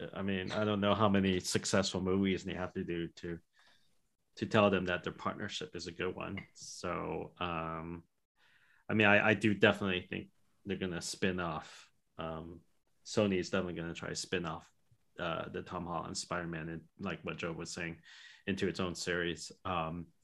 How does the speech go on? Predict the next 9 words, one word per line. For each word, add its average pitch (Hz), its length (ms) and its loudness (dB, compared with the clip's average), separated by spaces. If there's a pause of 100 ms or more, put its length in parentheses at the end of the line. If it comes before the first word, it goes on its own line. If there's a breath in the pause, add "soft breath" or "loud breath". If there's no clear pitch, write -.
(380 soft breath)
we 107 60 8
have 107 180 8
another 98 260 4
villain 90 380 0
movie 90 280 0
coming 87 360 -4
up 85 240 -4 (840)
with, 78 200 -4 (120)
um, 80 480 -4